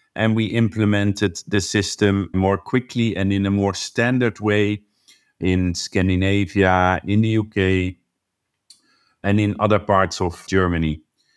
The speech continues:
That was also the moment that we decided to postpone the implementation of, uh, Switzerland. We could. So in all honesty, we did that actually at the beginning of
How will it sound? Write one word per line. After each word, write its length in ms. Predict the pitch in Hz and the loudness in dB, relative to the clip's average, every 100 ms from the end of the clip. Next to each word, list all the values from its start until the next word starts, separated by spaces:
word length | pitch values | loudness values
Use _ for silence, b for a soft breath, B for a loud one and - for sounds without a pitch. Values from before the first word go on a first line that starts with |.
| _ - | _ 0
That 180 | 120 131 | 0 0
was 140 | 113 | -2
also 300 | 131 131 131 | -2 -2 -2
the 100 | 113 | 0
moment 400 | 117 123 127 113 | 2 4 2 2
that 180 | 110 101 | 0 0
we 120 | 107 | -4
decided 800 | 107 - - 123 127 123 107 - - - | -2 -2 0 2 2 2 0 -2 -10 -8
to 120 | 101 | -6
postpone 640 | - 101 - 131 131 113 | -4 -6 -2 0 2 2
the 140 | 104 | 2
implementation 960 | 95 98 101 101 95 101 98 87 98 90 | 0 0 0 0 2 2 2 0 0 0
of, 300 | - 90 - | 0 -6 -8
uh, 80 | - | -8
Switzerland. 680 | - - 117 - 151 190 - | -4 -2 -2 0 2 2 -2
We 140 | - 92 | -6 -4
could. 400 | - 120 - - _ b b b b b | 0 -2 -2 -16 _ b b b b b
So 340 | - 110 107 | -2 2 2
in 140 | 85 107 | 2 2
all 160 | 107 | 2
honesty, 440 | 101 110 107 - 107 | 2 0 -2 -4 -4
we 140 | 104 | -2
did 240 | 101 107 92 | 0 0 2
that 220 | 104 101 - | 0 0 -2
actually 380 | 95 - 101 95 | -4 -2 0 0
at 60 | |
the 60 | 90 | -2
beginning 400 | 92 98 92 90 | -2 0 2 0
of 240 | 87 - | -2 -6